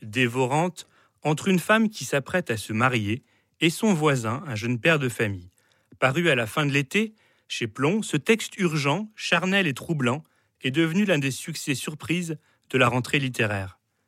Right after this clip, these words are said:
Début novembre, Géraldine a reçu le prix du premier roman deux mille dix-neuf et travaille désormais à l'écriture de son deuxième livre, Entre deux voyages professionnels,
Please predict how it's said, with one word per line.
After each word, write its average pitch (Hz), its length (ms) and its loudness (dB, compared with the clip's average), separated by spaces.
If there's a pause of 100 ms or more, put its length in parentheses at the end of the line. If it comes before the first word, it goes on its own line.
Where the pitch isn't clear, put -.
(420)
Début 123 280 0
novembre, 123 520 2 (260)
Géraldine 170 540 2
a 208 60 4
reçu 202 300 0
le 175 100 2
prix 208 200 0
du 156 120 0
premier 170 320 2
roman 156 260 4
deux 131 140 0
mille 127 140 0
dix-neuf 120 520 -4 (400)
et 131 80 2
travaille 202 380 4
désormais 185 460 4
à 170 100 6
l'écriture 160 480 -2
de 147 80 -2
son 120 180 -4
deuxième 151 400 2
livre, 120 380 -2 (360)
Entre 139 300 0
deux 147 140 4
voyages 151 480 4
professionnels, 127 720 -2